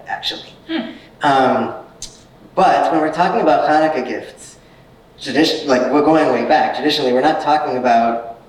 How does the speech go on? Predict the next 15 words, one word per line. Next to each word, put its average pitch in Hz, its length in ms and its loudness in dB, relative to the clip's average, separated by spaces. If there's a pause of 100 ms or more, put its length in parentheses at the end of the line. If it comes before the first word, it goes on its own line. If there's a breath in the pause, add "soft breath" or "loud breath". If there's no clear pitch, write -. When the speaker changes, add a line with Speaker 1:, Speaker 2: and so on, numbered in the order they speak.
Speaker 1:
you 135 80 -10
know, - 280 -10 (720)
Xboxes 117 720 -2
and 113 240 -14
socks - 480 -2
and 113 420 -18
whatever, 139 560 0
like - 160 -6
Speaker 2:
<laughs> - 200 -14
Xboxes - 720 -4
and 254 200 0
socks. - 460 -10
Speaker 1:
I - 120 4
don't - 160 4
know. - 180 2